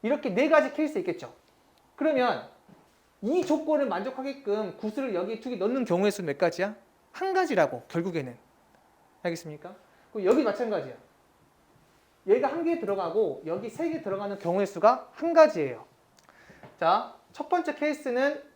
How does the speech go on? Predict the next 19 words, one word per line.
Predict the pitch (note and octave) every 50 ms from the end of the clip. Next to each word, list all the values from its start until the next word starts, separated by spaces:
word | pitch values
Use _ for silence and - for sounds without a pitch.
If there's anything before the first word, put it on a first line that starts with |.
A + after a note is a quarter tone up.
| _ _ _ _ _
자, | - E3+
여기 | D#3+ F#3+ G#3+ A#3+ -
두 | - - C4
개 | C4 C4
놓고 | G3 G#3 G#3 G#3 - B3 B3+ C4+ C#4 B3+ F3+
여기 | F3+ F#3 G#3+
한 | - B3+ C#4+
개도 | D4 B3 F#3+
넣지 | F3 G3 G3 - F#3
않잖아. | D3 D3 - F3+ D#3 C#3+ C3 - - _ _ _ _ _ _ _ _ _
그 | - E3 -
지워줘야겠지, | - - A3 A#3+ A3 - A3+ A3 G3+ - - -
두 | - E3
개. | E3 F#3 G#3+ A3 - - - _ _ _ _ _ _ _ _ _ _ - - - - _ _ _ _ _ _ _ _ _ _ _ _ _ _ _ _ _ _ _ -
알겠죠? | G3 G3 G3 - A3 A#3 B3 A#3+
그럼 | - F3
몇 | E3+ E3
개 | F3 A#3+
남아? | G#3+ F3 F3 G#3 A3+ - -